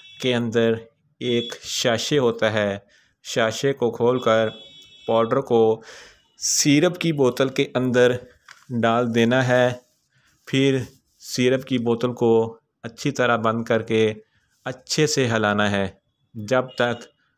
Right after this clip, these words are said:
वो पाउडर सिरप के अंदर हल नहीं हो जाता। फिर ट्राई मेटाबॉल सिरप इस्तेमाल के काबिल हो जाता है और इसे आपने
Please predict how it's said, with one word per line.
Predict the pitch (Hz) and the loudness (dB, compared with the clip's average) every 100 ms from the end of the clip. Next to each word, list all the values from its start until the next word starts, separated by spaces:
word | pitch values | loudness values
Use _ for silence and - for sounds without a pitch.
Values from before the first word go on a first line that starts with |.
| _ | _
वो | 120 131 | -2 -2
पाउडर | 135 120 113 113 113 110 - _ _ | 2 2 2 2 0 -4 -10 _ _
सिरप | - - 117 123 127 | -10 -4 0 0 -2
के | 123 110 110 110 - _ - | -2 2 2 -2 -12 _ -10
अंदर | 110 120 110 | -4 -2 0
हल | 113 110 | -2 -2
नहीं | 113 113 | 0 0
हो | |
जाता। | 104 101 - 95 98 _ _ _ _ - | 0 -2 -2 -4 -6 _ _ _ _ -8
फिर | 139 | -8
ट्राई | - 123 127 | -4 -2 0
मेटाबॉल | 123 120 123 113 113 110 107 - | -2 0 0 2 2 2 -2 -12
सिरप | - 120 120 120 113 - _ _ | -8 -4 -2 0 -2 -8 _ _
इस्तेमाल | 117 - 110 107 117 | -16 -8 -2 0 0
के | 120 120 113 113 - _ _ _ | -2 -2 -2 -2 -10 _ _ _
काबिल | - 107 117 | -6 -2 0
हो | 120 123 | 0 0
जाता | 117 120 117 | 0 0 0
है | 120 120 120 _ _ _ _ _ _ _ _ - - | 0 -2 -8 _ _ _ _ _ _ _ _ -20 -4
और | 120 | -2
इसे | 123 117 117 113 117 - _ _ | 0 0 2 2 0 -8 _ _
आपने | 120 120 - 117 113 | -4 -4 -4 -2 2